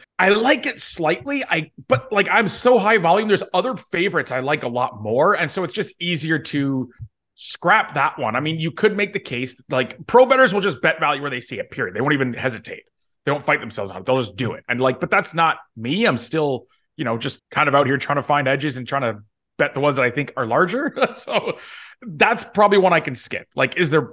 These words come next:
will he win by, is, is nine a decent number? Maybe, maybe it should be nine and a half at the same price. I don't know, but it, it's marginal enough for me to just pass, you know?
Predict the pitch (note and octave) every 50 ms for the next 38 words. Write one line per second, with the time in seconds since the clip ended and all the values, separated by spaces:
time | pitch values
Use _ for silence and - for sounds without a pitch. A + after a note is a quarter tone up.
0 | - _ - D#3+ C3+ D3+ D#3+ D3+ D#3 D3 F3+ A3+ A3+ F#3+ G#3+ G3 - C3+ F3+ E3
1 | E3+ - D#3+ B2 C3+ E3 F3 F#3 G#3 G#3+ G#3 F3 - G3+ G3 - - F3+ F3 F#3
2 | F#3+ F#3+ G3 F3 D#3+ D#3+ F3 G3+ A3 A3 A#3+ A#3+ A3+ F3 D#3+ F3+ G3+ G3 A3 G#3
3 | - - F#3 G3+ F3 F#3 F#3 G3+ G3+ F#3+ F#3+ F#3 G3+ G#3 G#3+ A3 G#3+ - - _
4 | _ _ _ - F3 E3+ - - - G#3 G#3 G3 - - F#3 G#3 A3 G3+ - -
5 | - - - - - F3+ F#3+ F#3+ G3 G3+ G#3 A3+ A3 A3+ - - G#3+ G3 F#3+ F#3
6 | F#3+ F3+ F#3 G3 F3+ C#3 - E3 E3 E3 E3+ F#3 E3 D#3 D#3 C#3+ C#3 C3+ C3 -
7 | - B2 B2 A#2 A2+ G2+ - G2+ - - - - - - - A2 G2+ G#2 A#2 A2+